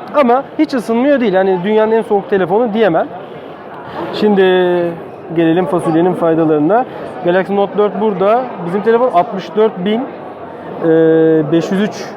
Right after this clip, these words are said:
puan almış. Maşallah diyorum. E, biraz da suyundan da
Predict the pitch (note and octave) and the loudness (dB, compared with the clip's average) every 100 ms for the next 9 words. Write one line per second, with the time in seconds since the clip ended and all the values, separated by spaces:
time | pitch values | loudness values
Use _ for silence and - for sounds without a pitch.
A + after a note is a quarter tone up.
0 | - - - - - E3 F3 F3+ D3+ D#3 | -12 -10 -10 -10 -6 0 2 2 2 0
1 | G#3+ - - - - G3 F#3 F#3+ F#3 F3 | -4 -6 -14 -16 -14 -10 -2 2 2 0
2 | D3+ C#3+ B2+ - D3 D3+ D#3+ G#3+ G3+ D#3+ | -2 0 -4 -6 -4 -2 0 -2 -2 0
3 | D3+ D3+ D3+ E3 D3+ D3+ D#3+ E3 D#3 D#3 | 2 2 0 2 2 0 -2 0 0 0
4 | G#3 E3 D3+ | -2 0 -2